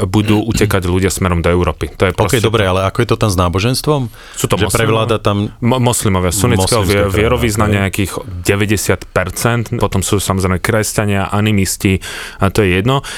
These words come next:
Speaker 1: No ale my sme sa rozhodli s kamarátmi, že tam pôjdeme, aj z toho dôvodu, že situácia bola kľudná, bolo akurát po prezidentských voľbách, chceli sme vidieť tú oblasť Enedy, lebo Čad dlho viedol vojnu s Kadáfim v, v osemdesiatych a deväťdesiatych rokoch kvôli vode, napriek tomu, že je to,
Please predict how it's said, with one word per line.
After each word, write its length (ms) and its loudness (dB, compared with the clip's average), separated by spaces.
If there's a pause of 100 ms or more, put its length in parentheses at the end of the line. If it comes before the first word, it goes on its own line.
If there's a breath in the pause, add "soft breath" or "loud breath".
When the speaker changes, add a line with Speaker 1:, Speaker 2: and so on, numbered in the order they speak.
(120)
Speaker 1:
No 80 2
ale 160 2
my 80 0
sme 160 0
sa 80 0
rozhodli 480 0
s 80 -4
kamarátmi, 400 -2
že 160 0
tam 160 -2
pôjdeme, 720 2 (400 loud breath)
aj 80 0
z 80 -4
toho 240 0
dôvodu, 320 2
že 160 0
situácia 560 0
bola 160 2
kľudná, 720 0
bolo 160 2
akurát 320 -2
po 80 -4
prezidentských 720 -2
voľbách, 480 0
chceli 160 -2
sme 160 -2
vidieť 240 0
tú 160 2
oblasť 320 0
Enedy, 320 2 (240 loud breath)
lebo 160 2
Čad 400 -2
dlho 480 0
viedol 320 2
vojnu 480 2
s 80 -4
Kadáfim 640 0
v, 200 -4 (920 loud breath)
v 140 -4
osemdesiatych 420 0
a 100 0
deväťdesiatych 560 0
rokoch 380 0
kvôli 400 2
vode, 280 2
napriek 360 0
tomu, 240 0
že 160 2
je 60 -4
to, 140 2